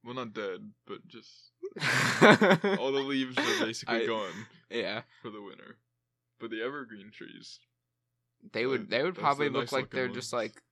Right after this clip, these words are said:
Speaker 2: glowing.
Speaker 1: Yeah. This is their weather.
Speaker 2: Would you like it to be morning or closer to s-, sunset?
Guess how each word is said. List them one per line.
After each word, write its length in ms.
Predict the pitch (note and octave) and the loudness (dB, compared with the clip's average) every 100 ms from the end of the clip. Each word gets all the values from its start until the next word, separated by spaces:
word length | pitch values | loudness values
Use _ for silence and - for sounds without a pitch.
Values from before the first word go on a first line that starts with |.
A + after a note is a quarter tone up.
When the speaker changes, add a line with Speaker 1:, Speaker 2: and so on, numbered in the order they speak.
| - | -12
Speaker 2:
glowing. 640 | G2+ G2 A2 E2+ G2+ B2 - _ - | -4 -2 -2 -4 -12 -14 -18 _ -20
Speaker 1:
Yeah. 200 | A#2 - _ _ _ _ _ _ _ _ - | -18 -20 _ _ _ _ _ _ _ _ -20
This 200 | - B2+ | -20 -20
is 240 | A2+ - | -20 -18
their 180 | - G#2 | -12 -10
weather. 320 | G2+ F#2+ - - - _ _ _ | -10 -12 -14 -18 -20 _ _ _
Speaker 2:
Would 140 | A2 A#2 | -10 -6
you 100 | A#2 | -2
like 180 | A2+ A#2+ | -2 -4
it 100 | A#2+ | -12
to 100 | - | -14
be 440 | A#2+ A2+ A2+ A2 C3 - _ _ _ _ _ _ _ _ _ _ _ _ _ _ _ | -10 -8 -10 -12 -16 -20 _ _ _ _ _ _ _ _ _ _ _ _ _ _ _
morning 420 | A2 A2 C#3+ D#3+ | -8 -6 -6 -8
or 120 | C3+ G2 | -10 -10
closer 420 | - A2 - G2 | -8 -8 -8 -10
to 200 | - B1 | -10 -10
s-, 180 | - - | -14 -18
sunset? 560 | - F#2 - - - | -16 -14 -14 -16 -18